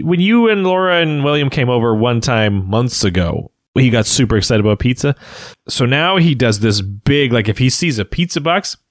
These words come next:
he, like, reaches to the ground and then, like, jumps up in the air, raises his hands in the air and just goes,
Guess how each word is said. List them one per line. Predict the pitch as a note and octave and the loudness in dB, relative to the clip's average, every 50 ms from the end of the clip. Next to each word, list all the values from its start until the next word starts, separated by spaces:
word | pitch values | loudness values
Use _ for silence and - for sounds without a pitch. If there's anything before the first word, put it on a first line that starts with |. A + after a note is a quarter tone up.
| _ - | _ -6
he, | - C3 A#2+ | -2 0 2
like, | A2 G#2+ G2 - - | 2 0 0 -4 -6
reaches | A2 G#2+ B2 D3+ E3+ - G3+ F#3 - | -4 -2 -2 0 0 0 -2 -2 -2
to | - - | -4 -4
the | E3+ E3+ | -6 -4
ground | C3+ A#2 A#2+ A#2+ A#2+ A#2+ A#2+ A#2 A2+ A2+ A#2 B2+ B2 - _ _ _ _ _ _ - | -4 -2 0 0 0 0 0 0 0 2 0 0 -2 -4 _ _ _ _ _ _ -2
and | A#2 A2 G#2 | 0 2 2
then, | G#2 G2 | 2 2
like, | F#2+ F#2 F2+ F#2 F#2+ G2 | 0 0 -2 -4 -8 -6
jumps | - G#2+ A2+ A#2+ C3+ C#3+ D#3 D#3+ - - | -4 -2 0 0 2 2 0 0 0 -2
up | F3+ E3 C#3+ | -2 -2 -2
in | D#3+ C#3+ | -2 -2
the | C3+ B2+ | -2 -2
air, | B2 A#2 A2 | -2 -2 -2
raises | A2+ B2 C#3 C#3 C#3 | 0 -2 -2 -2 -2
his | B2+ - - | -4 -2 -2
hands | C3+ B2 A2+ A2 | -2 -2 -2 -4
in | G#2+ | -4
the | A2 A2+ | -2 -2
air | A#2 A2+ | 0 0
and | G#2 | 0
just | G#2 G#2+ G#2 - - | -2 -2 -4 -2 0
goes, | A#2+ A2+ G#2+ G#2+ | 0 2 2 0